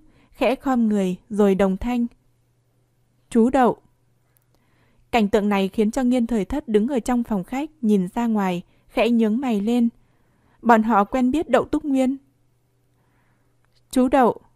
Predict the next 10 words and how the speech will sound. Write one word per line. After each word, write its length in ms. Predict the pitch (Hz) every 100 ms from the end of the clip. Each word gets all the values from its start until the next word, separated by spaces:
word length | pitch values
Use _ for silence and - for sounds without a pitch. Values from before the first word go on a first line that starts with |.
| _ _ _ _
còn 180 | - 226
có 120 | 220
cháu 280 | 226 240 220
nữa." 320 | 240 247 285 359 _ _ _ _ _ _ _ _ _ _ _ _ _
Lời 200 | 240 220
này 240 | 208 202
là 120 | 196 190
của 160 | -
Lăng 260 | 196 247 247
Mật. 240 | 214 185